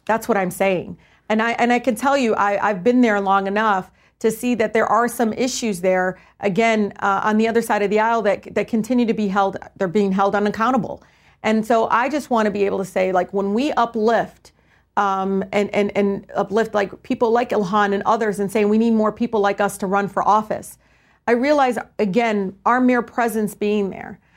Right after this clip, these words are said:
um, understanding that for many, they have never met a Muslim before, but also probably the fact that we are women of color that is very vocal against, uh, uh, you know, human rights violations, especially in the country of Israel or even Saudi Arabia,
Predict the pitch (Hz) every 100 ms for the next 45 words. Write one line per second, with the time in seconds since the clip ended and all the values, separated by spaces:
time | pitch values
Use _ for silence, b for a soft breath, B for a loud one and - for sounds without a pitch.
0 | b b 202 196 196 196 202 _ - 247
1 | 254 247 233 233 233 214 208 - _ -
2 | 220 226 247 262 214 226 226 208 226 233
3 | 220 214 202 202 - 196 185 180 180 175
4 | 180 - _ _ - 240 254 294 285 247
5 | - 240 240 262 226 220 226 220 220 208
6 | 208 233 226 233 226 220 208 - 214 185
7 | 190 240 b b b 226 202 240 262 202
8 | 214 214 220 214 185 202 202 202 - -
9 | b b - 196 196 190 190 - - 185
10 | 185 - 202 185 180 247 220 208 214 214
11 | 214 214 208 208 220 214 214 - - 208
12 | 220 214 202 B B 208 208 214 208 202
13 | 196 220 220 214 208 208 202 190 196 185
14 | 185 214 226 214 202